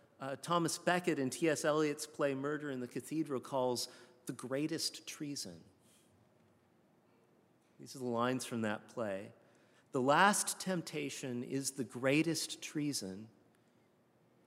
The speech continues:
to do the right deed for the wrong reason." It's treachery.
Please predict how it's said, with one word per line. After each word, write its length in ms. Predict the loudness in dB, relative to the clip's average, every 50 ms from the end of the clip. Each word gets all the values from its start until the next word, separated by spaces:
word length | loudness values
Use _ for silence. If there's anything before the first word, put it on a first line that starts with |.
| _ _ _ _ _ _ _ -8
to 100 | -8 -4
do 280 | 2 4 4 4 4
the 140 | 2 2 2
right 420 | 4 4 4 4 4 0 -4 -4
deed 420 | -4 -2 -2 0 0 0 -2 -2 -4
for 200 | -6 -6 -4 -4
the 100 | -4 -4
wrong 440 | -4 -2 -2 -2 -2 -4 -6 -6 -6
reason." 440 | -4 -4 -4 -4 -6 -8 -10 -16 -18 -20 -20 -20 _ _ _ _ _ _ _ _ _ _ _ _ _ _ _ _ _ _ _ _ _ _ _ _ _ _ _ _ _ _ _ _ _ _ _ _ _ _ _ -20 -20 -20 -20 -20 -20 -20 -20 -20 _ _ -20 -20 _ _ _ _ _ _ _ _ _ _ _ _ _ _ _ _ _ _ _ _ _ _ _ -20
It's 120 | -20 -18 -16
treachery. 520 | -8 -6 -6 -6 -6 -10 -14 -14 -14 -16